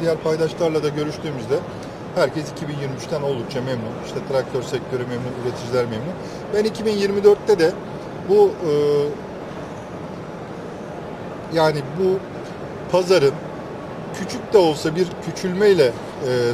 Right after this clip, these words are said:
sonuçlanacağını düşünüyorum. Yani bizim öngörümüz yaklaşık, e, pazar yüzde on beş gibi bir daralma bekliyor bizi iki bin yirmi dörtte. E, çok ciddi bir rakam değildir. Çünkü iki bin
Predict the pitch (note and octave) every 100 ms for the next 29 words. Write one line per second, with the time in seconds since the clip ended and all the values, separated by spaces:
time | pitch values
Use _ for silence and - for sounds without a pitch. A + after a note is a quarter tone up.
0 | - D3+ C#3+ - C#3 C3+ C3 B2 A2+ B2
1 | C#3 F#3+ E3+ D#3+ F#3 G3+ G3+ F#3+ D3+ C3+
2 | E3 F3+ D#3+ - C#3+ D#3+ - - - -
3 | - D#3+ C3+ F#3 E3 E3+ E3+ E3+ F3+ D#3+
4 | A#2+ - - D#3 D3 C#3 D3 C#3+ C#3+ D3
5 | A#2+ A2 - C3 C3 A#2 G#2+ F2 - C#3+
6 | C3 A#2 A2+ A2+ A2 G#2+ - G3 - -
7 | - F#3+ G3+ G3+ G3 F3 G3 F#3 F3 E3+
8 | E3+ E3+ D#3 A2 - - - - F3+ F#3
9 | F3+ - F#3